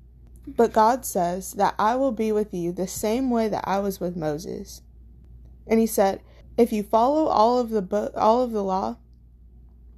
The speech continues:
if you follow all of my commandments, you will prosper wherever you go, wherever the sole of your feet will tread, you'll be on land that I have given you."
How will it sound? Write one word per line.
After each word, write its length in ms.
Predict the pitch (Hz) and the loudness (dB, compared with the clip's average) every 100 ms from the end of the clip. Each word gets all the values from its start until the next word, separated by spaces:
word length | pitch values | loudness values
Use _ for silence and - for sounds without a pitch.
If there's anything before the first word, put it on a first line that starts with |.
| - | -8
if 100 | 196 | -4
you 100 | 202 | -2
follow 240 | 208 240 254 | 2 2 4
all 240 | 220 226 | 4 4
of 80 | 214 | 2
my 160 | 208 | -2
commandments, 800 | 196 196 185 190 170 - - - - - - - - - - | -2 -2 -2 -2 -4 -12 -18 -20 -20 -20 -20 -20 -20 -20 -4
you 140 | 214 | 2
will 120 | 233 190 | 4 4
prosper 520 | - 220 233 - 247 | 4 2 2 -2 0
wherever 280 | 233 226 233 | 2 0 0
you 140 | 233 | -2
go, 380 | 214 196 190 196 - - | 0 0 0 -4 -12 -20
wherever 300 | - 196 202 | 2 4 4
the 100 | 202 | 0
sole 300 | 190 208 220 | -2 0 2
of 80 | 226 | 2
your 100 | 220 | 0
feet 400 | 226 220 214 - - - - | -2 -4 -4 -6 -12 -20 -6
will 160 | 214 | -4
tread, 440 | 208 - 190 190 190 - - - - - - - - - - | -2 0 2 0 -4 -14 -20 -20 -20 -20 -20 -20 -20 -14 0
you'll 180 | 202 | 2
be 140 | 196 208 | 4 2
on 160 | 185 | 2
land 260 | 185 185 190 | 0 0 0
that 120 | 185 | 0
I 80 | 175 | 2
have 160 | 185 185 | 0 0
given 320 | 180 170 165 | -2 -2 -6
you." 180 | 160 | -8